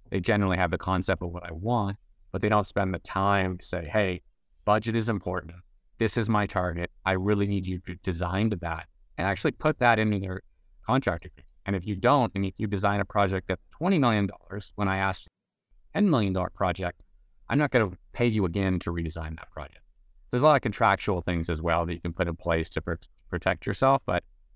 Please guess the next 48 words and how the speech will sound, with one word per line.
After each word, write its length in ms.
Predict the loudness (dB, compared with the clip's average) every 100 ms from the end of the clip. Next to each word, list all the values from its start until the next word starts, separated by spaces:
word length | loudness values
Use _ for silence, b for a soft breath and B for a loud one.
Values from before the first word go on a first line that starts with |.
| 0
budget 320 | 2 4 2
is 120 | 0
a 40 | -2
key 200 | -4 -2
metric. 400 | -2 -4 -6 -6 _ _ -8
And 100 | 0
then 200 | 2 0
schedule 580 | -4 -2 2 2 2 -2 -2
always, 360 | -2 -2 -8 -20 -10
right? 240 | -2 -2 -2
Schedule 320 | 0 2 2
is 80 | 2
one 140 | 0
of 60 | 2
those 200 | 0 0
things 240 | -2 0
that 160 | -2 -2
people 320 | -4 -2 -4 -6
forget 260 | 0 0
about. 300 | 2 2 0 -2 -20 -20 _ -4
Um, 420 | -2 0 -4 -6 -2
they 100 | 0
just 220 | 0 -2
see 160 | 0 2
it 40 |
as 120 | 2
a 60 | -2
factor 420 | -2 -2 -2 -2
of 140 | 0
once 200 | 0 -2
it's 140 | -2 -4
designed, 640 | -2 2 2 2 -2 -6 -6
put 100 | -4
a 60 | -4
schedule 360 | -2 -2 -2
together 360 | -2 -2 0 -2
and 80 | -4
see 180 | -6
where 200 | -4 -4
we 100 | -4
land. 400 | -4 -4 -4 -4 -8 _ _ _ _
But 120 | -2 2
that's 200 | 2 4
something 440 | 0 0 0 0
that, 160 | -2 -4 _
uh, 180 | -6 -4 -8 -12 _ -8
we 140 | -4
see 220 | -4 -4